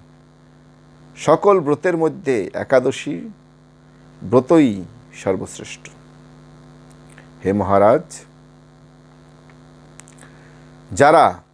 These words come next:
এই ব্রত পালন করেন তারা আমার অত্যন্ত প্রিয়, তাদের এ জগতে ধনধান্য এবং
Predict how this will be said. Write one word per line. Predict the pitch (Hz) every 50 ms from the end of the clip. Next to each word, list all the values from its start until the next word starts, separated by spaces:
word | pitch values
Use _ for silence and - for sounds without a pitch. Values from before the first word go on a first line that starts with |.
| _ _ -
এই | 107 110 123
ব্রত | 107 104 123 - 139
পালন | 117 - 107 95 98 101 107 113
করেন | - 117 117 139 160 277 285 277 _ _ _ _ _ _ _ _ -
তারা | 95 98 104 101 98 87 90 - _ _ _ _ _ _ _ _ -
আমার | 92 95 104 107 104
অত্যন্ত | 107 104 - - _ - 160 165 180 180 170 -
প্রিয়, | 139 - - 107 101 92 - - - _ _ _ _ _ _ _ _ - -
তাদের | 90 92 92 95 98 90 90 90 - - - - - - - - - - _ _ _ - - - -
এ | - 117
জগতে | 120 143 156 160 175 165 - 156 123 101 85 73 76 -
ধনধান্য | 104 107 113 127 120 110 120 123 143 151 156 151
এবং | 127 107 98 95 92 92